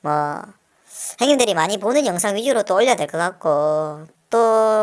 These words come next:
뭐 제가 잘 알지는 모르니까 또 다른 요소나 재미있는 거 있으면 뭐 또 형님들, 형님들 의견 받아서 또 제가 만드는 거니까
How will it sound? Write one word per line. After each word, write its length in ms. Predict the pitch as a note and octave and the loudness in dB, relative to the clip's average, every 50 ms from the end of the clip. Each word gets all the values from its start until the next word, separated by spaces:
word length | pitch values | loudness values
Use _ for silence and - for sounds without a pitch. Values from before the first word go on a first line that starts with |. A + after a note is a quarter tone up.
| G#3 G3+ | 0 0
뭐 200 | F#3 E3+ E3 E3 | -2 -2 -2 -2
제가 240 | - F3+ F#3+ G#3+ G3 | -2 0 0 0 0
잘 200 | - F#3+ G#3 A3+ | -2 -2 -2 -2
알지는 300 | F#3+ F3+ G3+ A3+ A3+ F#3+ | -4 -4 -6 -8 -8 -8
모르니까 840 | D#3 D3 E3 F3+ G#3 A3 - - - D3+ D3 D3 D3+ D#3 D#3 D3+ - | -8 -8 -8 -8 -8 -10 -8 -6 -4 -4 -2 -2 -4 -6 -8 -8 -8
또 160 | - D#3 D3+ | -10 -10 -8
다른 440 | - D#3 D#3 E3+ F3+ F#3+ F#3+ F#3+ F#3 | -4 -4 -2 -2 -2 -4 -6 -6 -6
요소나 600 | F#3+ G#3 - A3+ F#3 E3+ D3+ C#3+ D3 D#3+ F3+ G3+ _ _ _ _ _ _ _ _ _ _ | -6 -4 -4 -4 -4 -2 -2 -4 -4 -6 -10 -14 _ _ _ _ _ _ _ _ _ _
재미있는 500 | - - D#3 D#3+ F3+ F#3+ G3 G3 G3 F#3+ | -8 -6 -6 -4 -4 -4 -4 -4 -4 -2
거 100 | E3 D#3 | 0 0
있으면 840 | D3 C#3+ - G3+ G3 E3+ C#3+ C#3 C#3 C#3+ C#3+ C#3+ C#3 C#3 C#3 D3 D3 | 0 0 0 -2 -4 -6 -8 -6 -6 -6 -6 -8 -10 -12 -14 -14 -16
뭐 160 | C3+ C3+ C#3 | -14 -14 -16
또 140 | - - C#3+ | -16 -14 -12
형님들, 460 | E3 F3 E3 D#3 C#3+ D3 C#3+ D3 D#3+ - - - - - - - - - - _ - | -10 -10 -8 -6 -4 -4 -4 -4 -6 -12 -20 -20 -20 -20 -20 -20 -20 -20 -20 _ -6
형님들 280 | - A3 G#3+ F#3+ E3+ | -4 -2 0 2 4
의견 240 | D#3 D#3 E3+ G3+ G3 | 4 4 4 2 0
받아서 380 | E3+ G3+ B3 - A#3 F#3+ D#3+ C#3+ - | 0 0 0 0 -2 -4 -6 -8 -10
또 120 | - C#3 | -10 -8
제가 320 | - D3 C#3+ D3+ D3 C#3+ | -6 -6 -6 -4 -4 -6
만드는 360 | C#3 C#3 C#3 D3 E3 F3 F#3 F3 | -6 -6 -6 -6 -6 -6 -6 -6
거니까 580 | E3+ D#3 D3 C#3 - - - E3+ E3+ D#3+ D#3+ | -6 -8 -8 -10 -10 -8 -6 -6 -6 -6 -10